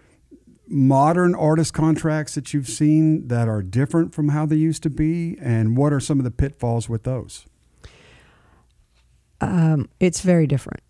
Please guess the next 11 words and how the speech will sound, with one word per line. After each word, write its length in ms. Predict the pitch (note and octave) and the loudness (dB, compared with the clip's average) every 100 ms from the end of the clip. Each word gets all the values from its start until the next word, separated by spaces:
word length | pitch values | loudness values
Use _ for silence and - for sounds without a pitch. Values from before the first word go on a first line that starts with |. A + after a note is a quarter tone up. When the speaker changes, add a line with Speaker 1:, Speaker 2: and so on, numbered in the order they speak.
| - - - | -20 -20 -4
Speaker 2:
When 180 | D#3+ D3 | 0 2
I 100 | D#3+ | 2
started 460 | - E3 E3+ D3+ D#3 | 0 0 0 0 0
out, 360 | D#3 D3+ - | 2 2 0
you 240 | - D#3 D3+ | 0 0 2
were 440 | C#3+ C#3+ D3 G3+ _ _ _ - | 2 0 -2 -6 _ _ _ -4
presented 600 | D#3+ D#3 D3+ D#3 D#3+ D3 | -2 0 0 0 -2 0
with 240 | D3 D3 | 0 0
four 920 | - - - - F3 E3+ E3 D#3+ D#3+ E3+ | -4 -20 -14 -2 2 4 4 2 0 -2
forty-page 840 | - D#3+ D3+ D3+ C#3+ C#3 C#3 - | -2 0 0 -2 0 2 0 -4
contracts, 680 | - C3 - - E3+ - | -6 -6 -6 -10 -10 -14